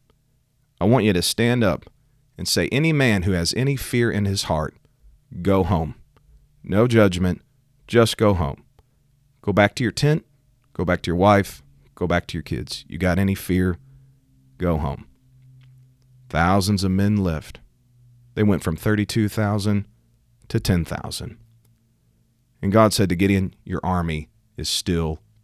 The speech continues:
too big." <laughs> Ten thousand compared to a hundred and thirty-five thousand.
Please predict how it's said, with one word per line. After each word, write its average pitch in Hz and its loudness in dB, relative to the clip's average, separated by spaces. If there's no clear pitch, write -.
too 76 -6
big." - -2
<laughs> - -20
Ten 98 2
thousand 98 4
compared 98 4
to 87 2
a 82 2
hundred 98 4
and 85 2
thirty-five 101 2
thousand. - -6